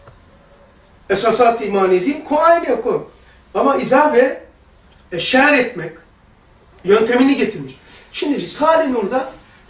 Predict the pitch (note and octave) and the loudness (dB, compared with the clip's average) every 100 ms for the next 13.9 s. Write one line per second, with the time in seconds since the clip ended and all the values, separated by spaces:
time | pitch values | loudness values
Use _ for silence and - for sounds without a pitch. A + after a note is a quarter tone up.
0 | - C4+ B3+ G#3+ C4 B3+ C4+ C4+ C4 B3+ | -2 0 2 0 2 2 2 0 -2 -4
1 | A3 B3 - B3 A#3+ A3 A3+ A3+ G3 A3 | -6 -10 -8 -6 -4 -4 -4 -4 -6 -8
2 | A#3+ A3+ G#3+ A3+ F3+ - - - - G#3 | -8 -8 -8 -4 -4 -4 -16 -18 -8 -6
3 | - B3 B3 B3+ B3 B3+ A3+ F#3 G3+ - | -4 -2 -2 -4 -4 -4 -2 -4 -4 -10
4 | - - - - - A3 C#4 B3+ C#4+ C#4 | -20 -20 -20 -20 -2 2 2 0 -4 -2
5 | A#3 G3 C4+ B3 B3 G#3+ - F#3 E3+ G3 | -4 -4 -2 -2 -2 -6 -4 -4 0 0
6 | A3 B3 C#4 A#3 F#3 - - - _ - | 0 -2 -2 2 2 0 -16 -20 _ -20
7 | - - A#3 C#4 C4+ B3+ A3 F#3+ F#3+ F#3+ | -10 2 4 4 2 2 2 2 2 2
8 | E3+ - _ _ _ _ - - - A3+ | 2 -4 _ _ _ _ -20 -14 -2 0
9 | A#3 A3 G#3 B3+ B3+ - - - - A#3+ | 0 -2 0 0 0 -6 -18 -6 -2 0
10 | A3+ - A#3 A#3+ F3+ - - - F3+ - | -2 0 0 0 -2 -6 -8 -10 -8 -8
11 | F#3+ D3+ D3 B3 A3+ - - A3+ G#3+ F3 | -8 -8 -4 -2 -2 -4 -8 -10 -8 -10
12 | - - G#3+ C4 B3 - D4+ B3 - - | -12 -8 0 2 2 -2 -8 -12 -16 -12
13 | - C4 - B3 A3+ F#3+ F3 - C3 | -6 -4 -4 -4 -4 -6 -6 -8 -16